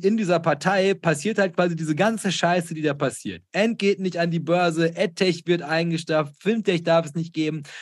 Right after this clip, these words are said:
Das ist nichts anderes als Xi Jinping und seine Truppe von Leuten, die halt quasi politisch sich stark machen für die Freunde, die die haben, nämlich den Immobilien- und Finanzsektor. Also wer baut die Häuser und vergibt die Kredite? Ja, alles die Freunde von Xi Jinping.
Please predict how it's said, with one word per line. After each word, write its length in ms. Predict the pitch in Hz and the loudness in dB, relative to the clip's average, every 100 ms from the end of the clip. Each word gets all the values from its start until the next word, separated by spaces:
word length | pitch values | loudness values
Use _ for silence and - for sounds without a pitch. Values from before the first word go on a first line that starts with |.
| - | -2
Das 120 | 151 | 0
ist 160 | 165 165 | 0 2
nichts 280 | 226 226 170 | 2 2 0
anderes 420 | 196 208 202 185 | 2 4 2 2
als 260 | 160 143 | 0 0
Xi 280 | - - 208 | -8 -6 -4
Jinping 720 | 196 185 170 170 190 269 277 | 0 0 0 2 0 0 -4
und 280 | 214 196 185 | 0 0 2
seine 440 | 180 180 185 175 175 | 2 4 4 2 2
Truppe 500 | - 214 220 214 175 | 0 2 4 4 0
von 440 | - 185 190 190 170 | 2 2 4 0 -2
Leuten, 640 | 160 175 202 190 190 190 | 2 4 4 2 0 0
die 120 | 147 170 | 2 2
halt 140 | 170 | 4
quasi 320 | 170 156 160 | 2 2 0
politisch 540 | - 151 190 226 220 170 | 0 0 2 0 -4 -2
sich 160 | 175 | -4
stark 300 | 165 160 185 | 0 0 0
machen 400 | 175 175 185 196 - - - - | 0 -2 0 -4 -8 -16 -20 -4
für 160 | 175 | 0
die 100 | 170 | 2
Freunde, 400 | 165 160 170 156 | 2 4 6 4
die 180 | 131 120 | 0 -4
die 280 | 117 202 214 | -2 0 2
haben, 420 | 208 220 240 254 | 4 2 0 2
nämlich 280 | 185 175 170 | 2 2 -2
den 240 | 160 165 | -6 0
Immobilien- 480 | 170 - 165 202 175 | 0 0 -2 0 2
und 120 | 147 | 0
Finanzsektor. 760 | 143 135 170 202 214 202 - 233 | 0 0 0 0 -4 -2 -2 0
Also 400 | 240 151 147 143 | 2 2 2 4
wer 180 | 165 | 4
baut 360 | 165 139 185 170 | 4 4 4 4
die 80 | 202 | 4
Häuser 360 | 185 214 196 | 4 4 4
und 120 | 170 165 | 2 2
vergibt 380 | 139 175 170 | -2 -4 -6
die 40 | 202 | -8
Kredite? 440 | - 190 202 208 | -2 0 2 2
Ja, 160 | 170 147 | 2 4
alles 240 | 160 175 | 2 2
die 160 | 165 147 | -4 -10
Freunde 340 | 139 160 180 | 0 2 2
von 220 | 156 156 | 0 -2
Xi 180 | 143 - | -4 -8
Jinping. 560 | 156 135 - 165 240 | -6 -6 -2 -2 -2